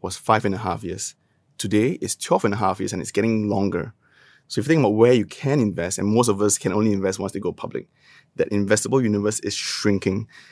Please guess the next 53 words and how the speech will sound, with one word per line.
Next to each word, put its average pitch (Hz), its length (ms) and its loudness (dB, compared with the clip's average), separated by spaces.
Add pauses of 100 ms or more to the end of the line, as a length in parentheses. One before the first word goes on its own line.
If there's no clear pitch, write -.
(180)
And 98 80 -4
I 101 60 0
think 127 160 6
that's - 180 2
where, 110 360 6
you 101 60 0
know, 98 80 2
if - 220 -2
we 104 80 0
don't 117 320 4
have 101 500 0
allocation 101 500 2
to - 280 -6
alternatives 98 540 -2
and 87 120 -2
privates, 101 520 -2
and 104 200 0
by 113 60 2
the 117 80 4
way, 127 80 4
alternatives 139 460 0
are 95 100 2
today 107 260 -2
mainstream. 104 580 0 (280)
So - 140 -6
it's 107 80 -2
no 120 80 4
longer 110 240 4
just 98 280 -2
an - 100 -8
alternative, 95 520 -6
right? - 100 -6
It's 120 120 -2
not 104 100 4
a - 40 -4
concept - 320 0
anymore. 76 260 -6
You - 60 -2
can 104 100 -4
actually 101 240 -2
invest - 440 0
today, 98 220 0
and 95 160 0
that's - 160 -2
where 101 160 4
we 98 80 0
have 107 140 -4
to 101 80 -14
find 101 280 0
alternative 107 460 -4
channels 107 540 -4 (180)
to 147 360 2
get - 380 2